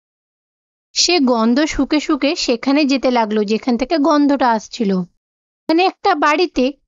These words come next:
দুটো মহিলা আর এক ব্যক্তি বিভিন্ন রকমের সুন্দর খাবার বানাচ্ছিল।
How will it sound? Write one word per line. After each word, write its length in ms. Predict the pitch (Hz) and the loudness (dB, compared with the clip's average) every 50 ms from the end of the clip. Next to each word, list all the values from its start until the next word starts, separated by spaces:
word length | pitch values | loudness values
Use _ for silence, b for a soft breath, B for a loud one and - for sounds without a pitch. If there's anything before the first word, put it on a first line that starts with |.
| _ - | _ -4
দুটো 360 | 247 202 226 240 233 - 311 302 | -2 0 0 0 0 0 2 2
মহিলা 460 | 277 277 269 254 277 302 302 320 320 | 4 4 4 4 2 2 2 2 2
আর 200 | - - 262 269 | 0 0 0 0
এক 140 | 277 277 277 - 262 | 0 -2 -2 -4 -2
ব্যক্তি 540 | 220 233 233 233 _ _ - 302 269 277 294 b b b b - | 0 0 0 -2 _ _ -2 0 0 0 -2 b b b b -2
বিভিন্ন 460 | 214 247 262 233 277 294 302 320 330 | 0 0 2 2 2 2 2 2 2
রকমের 480 | 320 320 320 320 339 320 277 254 294 359 | 2 0 0 0 0 0 2 2 0 -2
সুন্দর 480 | - - - 254 240 240 240 302 359 | -4 -2 -2 0 0 2 0 0 -2
খাবার 360 | - - - 311 285 285 277 254 | -2 -2 -2 0 0 0 0 0
বানাচ্ছিল। 640 | 254 240 226 220 214 - - - 214 196 185 180 | 0 0 0 -2 -4 -6 -6 -4 -2 -2 -2 -2